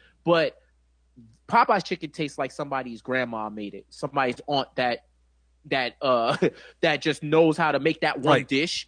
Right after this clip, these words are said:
Speaker 2: like
Speaker 1: and that one dish is their specialty, and it's that chicken sandwich.
Speaker 2: Like, like
Speaker 1: Like,
Speaker 2: they,
Speaker 1: that's
Speaker 2: like, yeah, like they love the chicken even if it was gay, you know, that kind of chicken sandwich.
Speaker 1: <laughs>
Speaker 2: Yeah,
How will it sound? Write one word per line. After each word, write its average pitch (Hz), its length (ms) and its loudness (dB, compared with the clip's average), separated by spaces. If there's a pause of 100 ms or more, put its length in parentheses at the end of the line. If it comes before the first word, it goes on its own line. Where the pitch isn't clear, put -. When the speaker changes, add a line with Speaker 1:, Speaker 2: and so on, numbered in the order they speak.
Speaker 2:
like 143 120 2
Speaker 1:
and 143 80 2
that 147 100 -2
one 151 180 2
dish 147 160 -2 (100)
is 131 120 -16
their 131 140 -4
specialty, 170 680 -4
and 131 120 -2
it's - 260 -6
that 151 180 0 (400)
chicken 165 340 -4
sandwich. 185 520 -2
Speaker 2:
Like, 139 160 0
like 143 100 2
Speaker 1:
Like, 147 180 4
Speaker 2:
they, 160 60 2
Speaker 1:
that's 143 240 0
Speaker 2:
like, 131 100 -20
yeah, 127 180 2
like 123 140 2
they 135 120 4
love 135 180 2
the 131 60 -4
chicken 131 260 -2
even 120 180 2
if 110 80 0
it 110 40 0
was 104 140 -4
gay, 92 400 -6
you 110 120 -4
know, 104 200 -2
that 110 120 -4
kind 101 160 -4
of 98 60 -10
chicken 92 160 -8
sandwich. 80 400 -14 (120)
Speaker 1:
<laughs> 311 120 6
Speaker 2:
Yeah, 165 160 -6